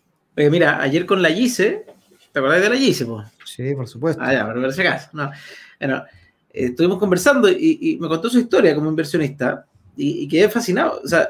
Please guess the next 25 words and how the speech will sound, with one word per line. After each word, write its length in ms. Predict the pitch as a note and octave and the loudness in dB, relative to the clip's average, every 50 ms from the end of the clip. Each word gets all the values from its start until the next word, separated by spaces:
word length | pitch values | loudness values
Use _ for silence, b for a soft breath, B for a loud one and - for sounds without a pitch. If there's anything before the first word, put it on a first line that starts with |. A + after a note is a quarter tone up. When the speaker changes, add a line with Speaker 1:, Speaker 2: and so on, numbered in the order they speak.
| - - | -4 -10
Speaker 1:
por 120 | - C#3 D3 | -6 -2 -2
ejemplo, 220 | G3 G3 - G#3+ | 0 2 2 2
yo, 160 | F#3 E3+ - - - - _ - - - - - _ _ _ | 2 0 -2 -8 -10 -12 _ -20 -20 -20 -20 -20 _ _ _
a 100 | - - | -6 -4
mí 120 | C#3+ F3 G#3 | 0 2 4
me 80 | G#3 | 4
gustan 280 | G3+ A3+ A#3+ A#3+ B3+ B3 | 4 4 2 2 0 2
los 120 | A#3 G#3 F3+ | 2 2 2
estudios, 460 | F3+ - - A3+ A#3+ B3 C4+ C#4+ C#4 | 0 -2 0 2 4 4 4 2 2
pero 140 | C#4+ F#3 E3+ | 0 -2 0
normalmente 840 | D#3+ D#3+ D#3+ D#3+ F3 F#3 F#3+ A3 A3 G#3+ - A#3 A3 G#3+ G3 - - | 0 0 0 2 0 0 0 -2 -4 -2 -2 0 0 0 0 -2 -6
yo 120 | D#3 D#3+ - - | -8 -12 -14 -16
me 200 | - - - D#3 | -16 -12 -6 -2
voy 140 | D#3 E3+ F#3 | 0 2 2
más 140 | F3+ F#3+ F#3 | 2 2 0
por 160 | F#3 F#3 E3+ | 0 0 0
el 80 | E3 E3 | 0 0
uno 220 | E3 E3+ E3+ E3+ | 0 0 0 0
uno 340 | F3 F#3+ G3+ G3+ G3+ G3 F#3+ | 2 2 2 2 2 2 0
porque 220 | F3 F3 F3 E3 | 0 -2 -2 -4
es 40 | D3+ | -2
típico 320 | - F3+ F3+ F#3 F#3 F#3 F3+ | 0 2 4 4 4 4 4
que 360 | D#3+ D#3+ D#3 D#3+ - - _ _ _ _ _ _ - | 4 2 2 2 0 -4 _ _ _ _ _ _ -8
más, 300 | D#3 D#3+ E3 - - D3 | -4 -4 -4 -4 -6 -6
dura, 280 | D#3 D#3+ E3 D#3+ D#3+ | -2 0 0 0 -2